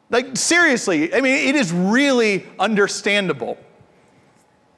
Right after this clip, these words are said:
And yes, is it a perfect response? No. Yes, he kind of seems spoiled. He stays outside of the party. He doesn't go in.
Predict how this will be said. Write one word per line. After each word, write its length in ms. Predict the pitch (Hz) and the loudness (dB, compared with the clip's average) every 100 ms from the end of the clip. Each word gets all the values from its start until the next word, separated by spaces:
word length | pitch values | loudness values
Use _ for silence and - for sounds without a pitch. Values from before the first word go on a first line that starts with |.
| _ _ _ - | _ _ _ -8
And 200 | - 233 | -4 0
yes, 280 | 247 208 - | 0 0 -2
is 160 | 202 214 | -4 -2
it 80 | 233 | -2
a 40 | |
perfect 600 | 175 - 254 339 403 - | -4 -4 -4 -2 -4 -4
response? 600 | 370 - 330 349 349 - | -6 -2 -2 -2 -4 -8
No. 540 | 339 349 302 170 120 - - - - _ | 0 2 4 2 -4 -10 -20 -20 -20 _
Yes, 320 | 233 311 302 - | -2 0 0 -2
he 160 | 240 | -6
kind 220 | 208 240 | -2 -2
of 80 | 226 | -2
seems 260 | - 226 202 | -2 -2 -2
spoiled. 400 | - 202 214 202 | -2 0 2 0
He 80 | 156 | -2
stays 300 | - 185 190 | -2 -2 0
outside 300 | 185 185 185 | 0 0 -2
of 80 | |
the 60 | 175 | -4
party. 360 | - 165 175 165 | -2 -2 0 -2
He 80 | |
doesn't 300 | 170 175 180 | -2 -2 -4
go 260 | 151 180 170 | -2 -2 0
in. 320 | 170 170 165 | 0 -2 -4